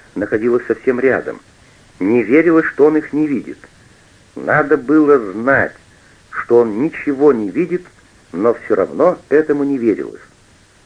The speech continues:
Полицейский вглядывался в слепого. Нет, он его не знал.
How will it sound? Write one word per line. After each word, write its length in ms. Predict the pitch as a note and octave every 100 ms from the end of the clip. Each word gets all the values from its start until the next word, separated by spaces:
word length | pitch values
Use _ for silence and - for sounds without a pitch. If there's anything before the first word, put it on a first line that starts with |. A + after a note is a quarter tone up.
| _ _ _ _ _ _ _ _
Полицейский 600 | A2+ B2 B2+ A3+ A3+ -
вглядывался 720 | F3 A2+ D#3 G3 F3+ F3+ - D#3
в 60 | -
слепого. 500 | C#3 - F2 C2+ A#1 - _ _ -
Нет, 440 | E2 A#2 F3 F3
он 200 | D#3+ E3+
его 240 | D#3 D3+ D3
не 140 | D3
знал. 500 | A#2+ G2 F#2+ C2+ A1